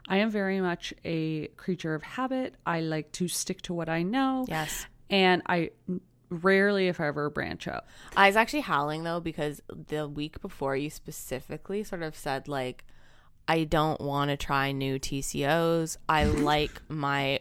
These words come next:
Speaker 2: original, I'm an original gal."
Speaker 1: Mm-hmm.
Speaker 2: And I was like, "Hmm, okay. Good, good, good, good, good." And then I show
Speaker 1: <laughs>
Speaker 2: up like a fool, like a jester, a jester.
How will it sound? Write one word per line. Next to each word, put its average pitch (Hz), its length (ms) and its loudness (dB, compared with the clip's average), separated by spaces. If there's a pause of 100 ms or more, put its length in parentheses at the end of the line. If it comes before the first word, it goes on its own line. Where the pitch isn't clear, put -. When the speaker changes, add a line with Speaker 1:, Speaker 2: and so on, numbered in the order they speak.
(120)
Speaker 2:
original, 185 640 8 (220)
I'm 160 160 2
an 156 100 -2
original 151 500 -2
gal." 127 480 0 (120)
Speaker 1:
Mm-hmm. 196 180 -6
Speaker 2:
And 156 100 4
I 156 100 6
was 156 120 2
like, 156 260 2 (300)
"Hmm, 196 240 -4 (680)
okay. 175 520 -4 (220)
Good, 254 180 -8
good, 247 180 -4
good, 233 220 -6
good, 220 200 -6
good." 151 280 -2 (400)
And 170 80 -2
then 170 100 6
I 185 160 10
show 254 220 10
Speaker 1:
<laughs> 254 100 12
Speaker 2:
up 131 320 6
like 147 160 0
a - 60 0
fool, 170 680 2
like 165 160 2
a 156 80 0
jester, - 560 -2
a - 100 -2
jester. 156 560 -4